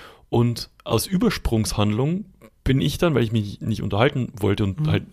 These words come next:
Speaker 1: unsicher war und so, bin ich auf so einen, äh, Klamottenstapel hin und hab einfach so random eine Jogginghose rausgezogen. Und hab die so angefasst und die hat sich, war mega flauschig und weich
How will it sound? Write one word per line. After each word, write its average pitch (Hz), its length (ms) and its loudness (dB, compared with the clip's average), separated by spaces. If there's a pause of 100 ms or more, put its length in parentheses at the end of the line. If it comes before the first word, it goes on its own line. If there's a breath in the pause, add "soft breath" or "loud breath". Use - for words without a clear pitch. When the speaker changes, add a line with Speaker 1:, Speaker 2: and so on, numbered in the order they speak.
Speaker 1:
unsicher 131 320 2 (140)
war 175 200 4
und - 100 -6
so, 147 160 0 (480 loud breath)
bin 120 140 8
ich 131 140 0
auf - 120 -2
so 131 140 2
einen, 117 280 0 (140)
äh, 107 320 2 (260)
Klamottenstapel 131 720 2
hin 147 220 0
und 117 100 -4
hab 131 80 0
einfach 123 200 -4
so 117 120 -2
random 120 340 2
eine 123 80 0
Jogginghose 110 540 0
rausgezogen. 98 540 -8 (1200)
Und 110 60 0
hab 98 100 -2
die 101 60 -2
so 110 100 0
angefasst - 580 0
und 113 80 -4
die 113 40 2
hat - 100 -4
sich, - 180 -8 (380)
war - 180 -4
mega 113 240 2
flauschig 113 560 0
und 95 120 -6
weich 98 360 0